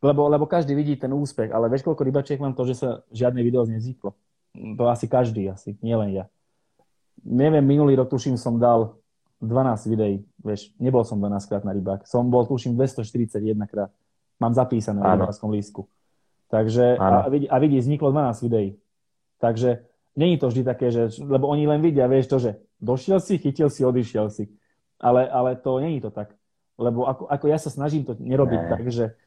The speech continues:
Speaker 1: nerobiť tak, že idem tam a zostriham to z viacero víkendov. To sa nes-, nechcem to robiť. Nehovorím, že som to nerobil, ale nerobím to tak.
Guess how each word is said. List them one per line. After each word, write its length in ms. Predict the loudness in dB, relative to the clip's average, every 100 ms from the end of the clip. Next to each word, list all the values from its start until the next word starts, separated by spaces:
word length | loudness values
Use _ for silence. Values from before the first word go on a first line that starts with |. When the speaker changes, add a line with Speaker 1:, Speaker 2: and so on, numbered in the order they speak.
| _ -2
Speaker 1:
nerobiť 380 | 2 4 2 0
tak, 180 | 0 0
že 220 | 0 2 2 0 -2
idem 320 | -2 0 0
tam 220 | -2 -4 -2
a 80 |
zostriham 480 | -2 -2 -2 -2 -2
to 100 | -2
z 140 | -2 0
viacero 360 | 0 0 -2
víkendov. 600 | 0 -2 -2 -4 -4 -8 -12 -6
To 80 | -4
sa 160 | -2
nes-, 360 | 0 0 -2 -4
nechcem 320 | -6 -4 -4
to 100 | -2
robiť. 260 | -2 -2 -4
Nehovorím, 280 | 0 0 0
že 80 | -4
som 80 |
to 80 | -6
nerobil, 440 | -2 0 2 0 -2 _
ale 200 | 2 4
nerobím 320 | 4 2 0
to 80 | -4
tak. 160 | -12